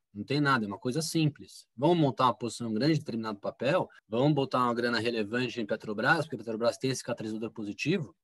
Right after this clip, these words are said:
que seria a privatização da Eletrobras, que indiretamente o papel poderia subir, já tá subindo, poderia continuar subindo. Vamos, vamos montar uma posição grande. Mas vamos tomar cuidado pra caso a gente esteja errado,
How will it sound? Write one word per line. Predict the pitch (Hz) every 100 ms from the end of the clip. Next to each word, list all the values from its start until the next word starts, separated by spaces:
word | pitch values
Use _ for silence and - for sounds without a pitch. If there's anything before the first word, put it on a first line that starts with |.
| _
que | -
seria | 104 120 107 120
a |
privatização | 110 107 110 -
da | 110
Eletrobras, | 101 101 95 131 165 127
que | -
indiretamente | 131 123 117 110 120 120
o | -
papel | 113 117
poderia | - 107 107
subir, | - 127
já | 120
tá | -
subindo, | 110 113 113 180 143
poderia | 107 113 117
continuar | 117 - 120
subindo. | 107 113 110 185 165 - - -
Vamos, | 101 110 214 - _
vamos | 110 117
montar | 143 160 175
uma | 180
posição | 196 196 226 285
grande. | 262 226 151 - _ _
Mas | 123 151 139
vamos | 208 285
tomar | 247 202 180
cuidado | 151 127 131 208 196 101 - _ _ -
pra | 143
caso | - 311
a | 233
gente | 196
esteja | - 147 127
errado, | 104 101 143 220 -